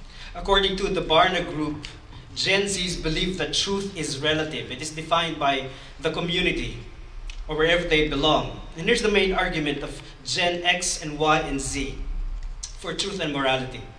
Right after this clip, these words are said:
As long as I don't hurt anyone, it's good. Story or truth is about my personal story.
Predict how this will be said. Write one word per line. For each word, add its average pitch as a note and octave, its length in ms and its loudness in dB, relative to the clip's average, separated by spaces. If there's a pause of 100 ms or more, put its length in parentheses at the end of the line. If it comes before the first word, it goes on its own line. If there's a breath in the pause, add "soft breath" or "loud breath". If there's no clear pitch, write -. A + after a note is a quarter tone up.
(540 loud breath)
As - 120 -4
long E3 160 6
as E3+ 140 2
I C#3+ 80 2
don't C#3+ 300 -2
hurt - 200 -6
anyone, B2 600 -8 (640)
it's B2+ 160 -6
good. C3 300 -4 (1800 loud breath)
Story E3+ 840 4
or D#3+ 140 4
truth F#3+ 520 0
is F3 100 -2
about E3+ 320 8
my D#3+ 100 2
personal D#3+ 440 0
story. D#3 500 -4